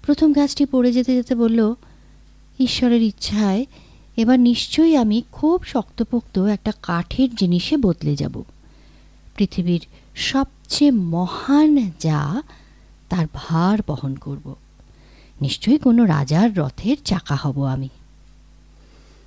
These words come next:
দ্বিতীয় গাছটি পড়ে যেতে যেতে বলল, "ঈশ্বরের ইচ্ছায় এবার নিশ্চয়ই আমি খুব সুন্দর একটা জিনিস হব। পৃথিবীর সব চাইতে সুন্দর কোনো মানুষের পালঙ্ক হব আমি।"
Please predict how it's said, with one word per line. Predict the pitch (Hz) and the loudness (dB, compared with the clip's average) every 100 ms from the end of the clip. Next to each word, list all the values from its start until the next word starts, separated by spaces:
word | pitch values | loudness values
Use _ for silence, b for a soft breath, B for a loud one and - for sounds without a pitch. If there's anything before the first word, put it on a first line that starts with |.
| b b 285 | b b 2
দ্বিতীয় | 320 302 330 | 4 6 4
গাছটি | 277 254 - 196 240 - | 4 0 -2 -2 0 0
পড়ে | 208 190 | 0 2
যেতে | 185 180 | -2 -2
যেতে | 180 180 | -4 -4
বলল, | 190 202 196 196 - b b b b b b b b b | -2 -2 -2 -2 -6 b b b b b b b b b
"ঈশ্বরের | - - 208 208 185 | -4 -2 -2 -2 -2
ইচ্ছায় | 175 - 185 180 170 262 b b b b b b | -4 -6 -2 -2 -2 -6 b b b b b b
এবার | 170 180 185 | -6 -4 -4
নিশ্চয়ই | 165 - - 196 226 | -4 -8 -6 -2 -2
আমি | 185 208 - | -2 -6 -10
খুব | - 185 285 - | -10 -6 -6 -6
সুন্দর | - - 160 147 165 269 320 | -10 -6 -4 -2 -2 -2 -2
একটা | 214 - | -6 -8
জিনিস | 156 147 143 143 | -8 -6 -6 -8
হব। | 135 139 160 - b b b b b b - | -8 -10 -16 -18 b b b b b b -14
পৃথিবীর | 165 - 175 226 | -14 -10 -8 -8
সব | - - 160 208 285 - | -8 -10 -8 -6 -6 -8
চাইতে | - 156 160 202 | -6 -6 -4 -6
সুন্দর | - 165 147 147 180 269 294 | -6 -4 -4 -2 -2 -2 -4
কোনো | 180 170 | -6 -4
মানুষের | 185 135 135 - 214 190 214 - b b b b | -4 -6 -8 -6 -4 -4 -4 -8 b b b b
পালঙ্ক | 165 160 165 190 220 - 190 | -4 -2 0 -2 -4 -6 -8
হব | 147 143 - | -6 -8 -6
আমি।" | 131 127 131 | -8 -8 -10